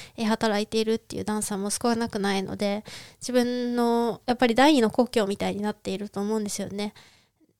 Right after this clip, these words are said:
で、そこの友達の命が、友達や先生や、そこでお世話になった第二の家族のような人たちが、命を脅かされているっていうので、もう本当に、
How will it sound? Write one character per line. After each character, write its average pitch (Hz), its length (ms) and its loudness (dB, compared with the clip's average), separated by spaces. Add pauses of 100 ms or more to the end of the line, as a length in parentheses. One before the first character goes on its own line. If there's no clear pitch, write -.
で、 233 180 -2
そ 262 140 2
こ 277 960 10 (680)
の 285 580 6
友 240 200 4
達 240 240 6
の 240 80 4
命 247 340 4
が、 214 340 -2
友 247 160 2
達 254 280 6
や 233 60 4
先 254 240 2
生 254 480 4
や、 214 440 2 (540)
そ - 100 -6
こ 240 120 4
で 214 60 4
お 220 80 4
世 247 120 2
話 226 120 4
に 208 80 -4
な 208 100 -2
っ - 100 -6
た - 220 -4 (720)
第 233 180 8
二 220 80 2
の 214 100 2
家 247 140 6
族 226 220 0
の 208 100 -2
よ 208 140 0
う - 20 -4
な 208 220 -4
人 220 180 -4
た 214 120 0
ち - 160 -4
が、 208 240 -2 (960)
命 240 360 0
を 214 120 4
脅 226 200 4
か 233 120 2
さ 247 120 4
れ 220 100 6
て 208 120 -2
い 202 100 2
る 202 100 2
っ 202 60 -2
て - 180 -8
い 208 60 -2
う - 20 -2
の 202 140 -2
で、 196 240 0
も 214 140 -6
う - 20 -2
本 269 180 0
当 285 140 6
に、 269 340 2